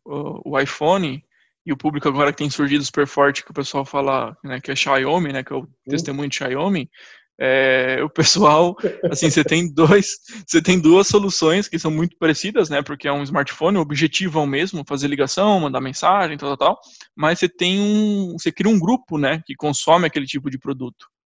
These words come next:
Speaker 1: né? Então é bem engraçado mesmo, você parar pra compa-, começar a comparar produtos que você tem na sua casa, você tem um tipo de pessoa que consome aquilo.
Speaker 2: Uhum. E tem bastante, né? Então, bem, essa pergunta foi bem respondida.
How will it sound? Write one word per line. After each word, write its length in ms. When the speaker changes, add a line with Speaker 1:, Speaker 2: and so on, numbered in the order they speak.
Speaker 1:
né? 100
Então 180
é 60
bem 180
engraçado 500
mesmo, 140
você 140
parar 200
pra 140
compa-, 320
começar 260
a 40
comparar 520
produtos 340
que 80
você 80
tem 120
na 80
sua 140
casa, 340
você 160
tem 240
um 140
tipo 420
de 120
pessoa 340
que 60
consome 420
aquilo. 320
Speaker 2:
Uhum. 420
E 60
tem 140
bastante, 460
né? 200
Então, 160
bem, 200
essa 160
pergunta 360
foi 140
bem 180
respondida. 440